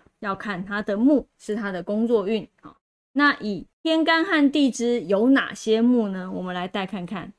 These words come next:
天干甲、乙木，地支呢，寅木，还有卯木。那我们来带看看这个大运，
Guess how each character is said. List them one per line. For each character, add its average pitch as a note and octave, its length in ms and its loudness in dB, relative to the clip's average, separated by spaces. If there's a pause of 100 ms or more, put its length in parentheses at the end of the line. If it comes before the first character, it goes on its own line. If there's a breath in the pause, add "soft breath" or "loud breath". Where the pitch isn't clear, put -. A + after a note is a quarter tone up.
(120)
天 D4+ 160 4
干 D4+ 420 2
甲、 F3 520 -2 (240)
乙 G3+ 180 -6
木， G#3 320 -2 (300)
地 D4+ 180 2
支 C#4 240 0
呢， A#3+ 380 2 (180)
寅 G3 180 -6
木， A#3 380 0 (340)
还 F#3+ 120 -2
有 G3 160 2
卯 F#3 240 -4
木。 F3+ 240 -6 (240)
那 B3 260 0 (140)
我 G3+ 80 -2
们 G#3+ 120 0
来 G#3+ 140 0
带 C#4+ 220 0
看 D#4 120 2
看 C#4+ 140 6
这 C4+ 80 -2
个 B3+ 100 0
大 B3+ 300 2
运， A#3+ 240 0